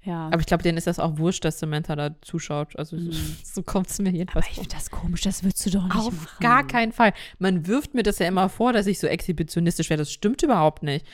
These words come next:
Speaker 2: Aber
Speaker 1: Wer wirft dir das denn
Speaker 2: es
Speaker 1: vor?
Speaker 2: wird mir vorgeworfen.
Speaker 1: <laughs> Ja?
Speaker 2: Ja, weil ich nicht die Vorhänge zumache.
Speaker 1: Ach so.
Speaker 2: Aber weil ich nicht davon, also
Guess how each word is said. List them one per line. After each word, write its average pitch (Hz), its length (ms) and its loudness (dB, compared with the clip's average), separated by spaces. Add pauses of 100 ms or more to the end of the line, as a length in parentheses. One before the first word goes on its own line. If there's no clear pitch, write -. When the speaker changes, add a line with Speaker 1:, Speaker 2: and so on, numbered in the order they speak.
(260)
Speaker 2:
Aber 175 260 6 (320)
Speaker 1:
Wer 190 300 2
wirft 226 220 4
dir 247 80 6
das 202 180 4
denn 185 180 2
Speaker 2:
es 185 140 4
Speaker 1:
vor? 269 160 6 (140)
Speaker 2:
wird 247 80 2
mir 359 120 4
vorgeworfen. 190 1000 6
Speaker 1:
<laughs> - 40 -20 (260)
Ja? 208 360 4
Speaker 2:
Ja, 208 560 4
weil - 120 4
ich 254 160 2
nicht 285 200 0
die 339 80 6
Vorhänge 185 420 2
zumache. 156 640 -2 (1040)
Speaker 1:
Ach - 100 -18
so. 196 460 -10
Speaker 2:
Aber 190 300 4 (600)
weil 185 220 4
ich 208 160 2
nicht 214 180 4
davon, 196 320 4
also 170 240 4